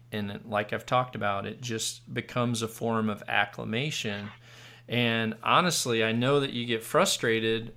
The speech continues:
when you don't go out and shoot a three hundred, but what I'm here to tell you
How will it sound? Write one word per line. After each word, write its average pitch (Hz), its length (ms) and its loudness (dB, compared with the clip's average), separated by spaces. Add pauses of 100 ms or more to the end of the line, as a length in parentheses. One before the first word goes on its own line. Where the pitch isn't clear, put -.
when 107 200 0
you 139 140 0
don't 147 240 2
go 110 180 -4
out 127 460 4
and 107 480 -2 (580)
shoot - 400 2
a 190 60 0
three 127 260 0
hundred, 120 480 0 (180)
but 117 520 2 (640)
what 120 220 0
I'm 190 180 6
here 143 160 2
to 117 80 0
tell 120 260 2
you 113 220 2